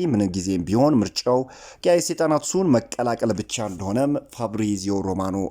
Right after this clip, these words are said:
አረጋግጧል። ታዲያ፣ እ፣ በትናንትናው ዕለት እንዳሳወቅኳቸው ማንቸስተር ዩናይትዶች ከቅድመ ውድድር ዘመን ጨዋታው ጀምሮ በፊት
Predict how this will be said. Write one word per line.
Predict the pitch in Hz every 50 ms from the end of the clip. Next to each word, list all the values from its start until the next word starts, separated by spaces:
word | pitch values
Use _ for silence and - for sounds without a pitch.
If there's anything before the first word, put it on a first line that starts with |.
| - -
አረጋግጧል። | 107 107 113 110 107 101 90 - - - - 104 98 78 60 - - - _ _ _ _ _ _ _ _ _ _ _ _ _ _ _ -
ታዲያ፣ | - 151 156 156 156 151 147 143 - -
እ፣ | - 113 107 101 98 -
በትናንትናው | 107 110 120 123 139 139 135 135 - 139 135
ዕለት | 131 131 - -
እንዳሳወቅኳቸው | 123 123 123 120 135 123 123 123 120 - 147 139 139 - 180 170
ማንቸስተር | 156 127 113 110 - - 120
ዩናይትዶች | 123 131 127 127 123 - - 156 160 156
ከቅድመ | - - 120 - 123 123 127 127 135 139 135 113 -
ውድድር | - 98 104 95 62 80 87 92 95 95 101 107 104 95
ዘመን | 85 87 98 101 98 98 90 85 73 - - - - - - -
ጨዋታው | - 165 165 170 170 180 165 143
ጀምሮ | 123 113 135 143 143 156 160 151 139 143 170 190
በፊት | 180 131 117 - - 131 135 131